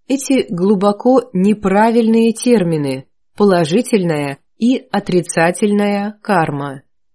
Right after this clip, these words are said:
Высшие иерархии выносят в земной астрал информационно-энергетическую оболочку человека, представляющую собой голограмму его внешнего облика, а также сознание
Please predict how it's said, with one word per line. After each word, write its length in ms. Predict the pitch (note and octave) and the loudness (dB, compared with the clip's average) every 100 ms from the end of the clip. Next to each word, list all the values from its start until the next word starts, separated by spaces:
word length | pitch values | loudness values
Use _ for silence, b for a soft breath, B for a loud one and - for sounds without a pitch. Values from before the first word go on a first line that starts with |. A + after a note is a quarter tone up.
| - | -10
Высшие 680 | E3 F#3 B3+ - - F3+ E3+ | -2 0 2 0 2 2 2
иерархии 920 | F#3 F3+ F3+ B3 C4 - F#3 D#3 - _ - | 2 4 4 4 2 -2 -2 -2 -4 _ -10
выносят 720 | E3 A3+ A#3 A#3+ G3+ - D#3+ | 2 4 6 4 2 0 -4
в 40 | |
земной 440 | D3+ F#3 F#3 F3 D#3+ | 0 0 2 2 0
астрал 600 | D#3 - - A#3+ C4 B3+ _ _ | -2 -4 0 2 2 0 _ _
информационно-энергетическую 2250 | A3 G#3+ A#3 A3 A3+ - C4 D4+ C#4+ C4+ - B3 C4 G#3+ B3 - B3 - E3 - E3 D#3+ D#3+ | 2 4 4 4 2 2 0 2 2 0 0 2 4 4 0 0 -2 0 -2 -2 -2 -2 -2
оболочку 640 | D#3 E3+ F3 A3+ - G3+ | 2 2 2 0 -2 -6
человека, 840 | - F#3+ G#3 G3+ E3 - C#3+ C3+ - _ _ | -4 -2 0 0 -2 -2 -6 -8 -12 _ _
представляющую 920 | - F3 - G3 G3 F#3+ E3+ - F3 | -8 -8 -2 0 2 0 0 -2 -4
собой 540 | F3 F3+ E3+ B3+ C#4 - _ _ | -2 -2 0 2 0 -4 _ _
голограмму 960 | F3 G3 G#3 F3 D#3+ F#3 A3+ B3+ G3 - | 0 4 4 4 2 4 4 4 0 -2
его 580 | E3+ D3+ F3 F#3+ B3+ - | -4 -2 0 2 0 0
внешнего 760 | D#3 E3+ F3 G3 - G#3+ G3+ A3 | -4 -2 0 0 0 0 2 0
облика, 800 | A#3 G#3 D#3 D3 - C#3 C#3 - _ _ | 2 2 0 -4 -4 -8 -8 -14 _ _
а 120 | F#3+ G3+ | -2 0
также 580 | C#4 C4 G3+ A3 - | 2 4 4 4 2
сознание 1040 | - - F#3+ E3+ G3 B3+ C#4 A3 E3+ C#3+ | 0 0 0 2 2 2 2 2 2 -2